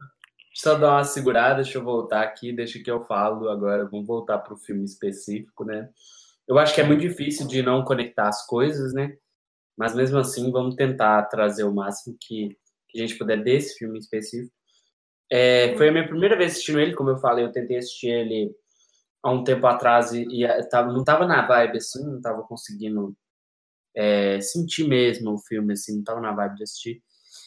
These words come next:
Só que agora o que eu fui pegar pra assistir pro podcast foi bem, foi bem interessante ver esse, esses primórdios, assim, desse, como eles tão chamando agora, né, novo cinema brasileiro. Parece que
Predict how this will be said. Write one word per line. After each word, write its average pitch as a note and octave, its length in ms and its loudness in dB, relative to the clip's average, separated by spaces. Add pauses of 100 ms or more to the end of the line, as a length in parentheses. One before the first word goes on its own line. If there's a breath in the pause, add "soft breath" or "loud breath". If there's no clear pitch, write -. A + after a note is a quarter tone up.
Só D#3+ 140 0
que E3+ 80 0
agora D3+ 480 8
o D3 60 2
que D3 80 0
eu C#3 80 4
fui C#3 160 -6
pegar B2+ 240 2
pra C3 160 -2
assistir C3+ 280 -8
pro B2+ 220 -6
podcast B2 760 -4
foi C3+ 160 0
bem, B2+ 640 0 (540)
foi D#3 100 0
bem E3+ 160 6
interessante F#3+ 720 0
ver A2 380 2
esse, A#2 240 -6 (100)
esses A#2+ 240 -6 (100)
primórdios, A#2+ 680 0
assim, A2 260 -6
desse, G#2+ 400 -4 (420)
como B2 220 0
eles A2+ 220 -2
tão A#2+ 100 -2
chamando A2+ 320 -4
agora, A2 320 0
né, G2+ 380 -2
novo A#2+ 560 4
cinema G#2+ 500 -4
brasileiro. G#2+ 640 -2 (880)
Parece A2+ 320 2
que G#2 180 -10